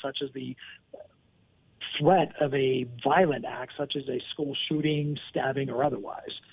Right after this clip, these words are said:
So it's important when we talk about violence, it's not just school shootings. It, it could be a we-, uh, the, the, the weapons change. It, it could be a knife.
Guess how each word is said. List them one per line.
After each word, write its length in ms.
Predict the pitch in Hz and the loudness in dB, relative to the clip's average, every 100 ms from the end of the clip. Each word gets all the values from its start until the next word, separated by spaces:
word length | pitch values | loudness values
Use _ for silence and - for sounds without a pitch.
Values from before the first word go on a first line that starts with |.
| _ - | _ -6
So 80 | 143 | -2
it's 80 | 139 | 0
important 300 | 123 185 165 | 6 8 8
when 80 | |
we 80 | 160 | 4
talk 240 | 165 170 165 | 6 6 6
about 300 | 156 143 131 | 4 2 2
violence, 360 | 135 143 131 | 2 2 0
it's 200 | 131 - 151 | -6 -6 -2
not 200 | 147 - | -2 0
just 200 | 135 - - | -2 -2 -4
school 240 | 151 139 - - | 0 0 -2 -2
shootings. 360 | 143 156 151 - - - - | 2 2 0 -2 -16 -20 -14
It, 280 | - - - | -10 -8 -6
it 120 | - - | -6 -4
could 100 | 127 | 2
be 120 | 131 | 2
a 80 | 120 | 4
we-, 140 | 139 | 2
uh, 40 | - - 135 123 - - | 0 -8 -8 -8 -10 -6
the, 80 | 143 | -2
the, 140 | 135 | 0
the 120 | 131 139 | 0 6
weapons 380 | 151 160 147 - - | 6 6 2 2 0
change. 280 | 139 117 113 - | 2 2 0 0
It, 220 | 139 131 | -2 -2
it 80 | 139 | -4
could 80 | 127 | 0
be 100 | 127 | 2
a 60 | |
knife. 320 | 131 170 165 | 6 6 6